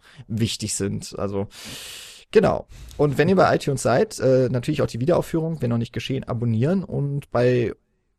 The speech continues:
der Wiederaufführung und bei der Cinecouch gerne Sterne hinterlassen und vielleicht auch das ein oder andere nette Wörtchen in der Rezension. Ich glaube, da freuen wir uns alle drüber.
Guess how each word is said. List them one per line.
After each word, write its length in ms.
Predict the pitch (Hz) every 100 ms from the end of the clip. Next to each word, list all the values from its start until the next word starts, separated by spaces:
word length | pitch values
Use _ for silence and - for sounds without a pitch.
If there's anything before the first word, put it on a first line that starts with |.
| _ _ _ _ -
der 120 | 120
Wiederaufführung 460 | 110 113 - 180 196
und 240 | 131 123
bei 80 | 117
der 80 | 113
Cinecouch 580 | - 123 127 143 147 -
gerne 360 | 107 104 196 294 _
Sterne 520 | - - - 165 208 131
hinterlassen 600 | 110 113 - 117 - 190
und 300 | 214 127 131
vielleicht 320 | - 135 139
auch 80 | -
das 160 | -
ein 220 | - 120 123
oder 160 | 123
andere 400 | 120 123 120 127
nette 460 | 120 117 117 120 113 -
Wörtchen 460 | 110 110 104 107
in 80 | 110
der 120 | 110
Rezension. 640 | 110 - 110 101 110 127 131
Ich 60 |
glaube, 180 | - 98
da 80 | -
freuen 320 | 107 110 110
wir 120 | 110
uns 120 | 110 -
alle 220 | 113 123
drüber. 420 | - 127 131 135